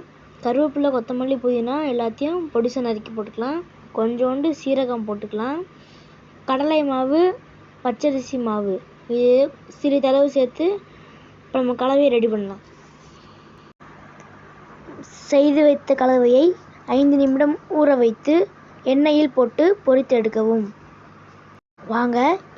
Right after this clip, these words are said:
இப்ப வெண்டைக்காய் வடை ரெடி ஆயிடுச்சு. வாங்க சாப்பிடலாம்.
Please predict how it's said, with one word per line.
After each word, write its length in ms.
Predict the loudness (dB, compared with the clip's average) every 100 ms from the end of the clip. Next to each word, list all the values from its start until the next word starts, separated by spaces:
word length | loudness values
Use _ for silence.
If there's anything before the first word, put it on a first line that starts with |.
| -6
இப்ப 160 | -2 0
வெண்டைக்காய் 380 | 0 0 2 2
வடை 220 | 2 2 0 -4 -6 -2
ரெடி 180 | 2 2
ஆயிடுச்சு. 380 | 0 -4 -2 0 0 -6 -20 -20 -20 -20 -20 -8 -4
வாங்க 320 | -2 -2 0 2 2 2
சாப்பிடலாம். 760 | 0 2 2 2 2 2 -2